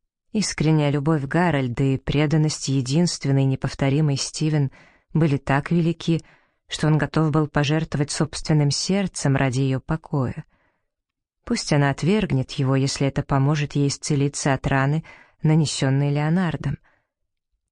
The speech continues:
Она должна знать, что не все мужчины подобны ему, что на ее пути будут и те, кто готов безраздельно восхищаться ею, служить ей верой и правдой.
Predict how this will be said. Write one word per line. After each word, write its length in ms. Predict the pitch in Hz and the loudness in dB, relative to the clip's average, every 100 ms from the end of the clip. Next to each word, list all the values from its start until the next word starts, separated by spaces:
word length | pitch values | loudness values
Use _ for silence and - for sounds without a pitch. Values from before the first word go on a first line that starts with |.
| _ | _
Она 140 | 208 175 | 0 2
должна 400 | 160 156 151 143 | 0 2 0 0
знать, 280 | 156 190 | 0 0
что 240 | - - 143 | -2 0 2
не 140 | 135 | 2
все 320 | 123 - 170 | -2 -2 0
мужчины 540 | 143 127 - - 151 151 | 0 -2 -4 -2 0 -2
подобны 500 | - 123 139 127 143 | -2 -2 0 0 0
ему, 460 | 127 139 156 175 - _ _ _ _ _ - | 0 0 0 -2 -6 _ _ _ _ _ -10
что 200 | - 156 | 0 2
на 60 | |
ее 180 | 151 151 | 2 0
пути 400 | - 151 - 180 | -2 -4 0 0
будут 380 | 147 143 139 147 | 0 0 0 -2
и 60 | |
те, 340 | 135 - 156 160 _ _ _ | -2 -2 -2 -4 _ _ _
кто 220 | - - | -4 -2
готов 320 | 151 143 160 135 | 0 0 0 0
безраздельно 720 | 151 151 151 135 156 151 147 | 0 2 0 0 0 2 0
восхищаться 840 | 147 - 151 - 202 196 - - | -4 -4 -4 -2 -2 -4 -4 -4
ею, 360 | 123 - - - _ _ _ | -4 -4 -8 -10 _ _ _
служить 500 | - 156 135 160 - | -4 -2 0 -2 -2
ей 140 | 151 | 0
верой 260 | 135 139 139 | 0 0 -2
и 40 | |
правдой. 580 | 139 - 180 139 - - | -2 -2 -2 -4 -10 -16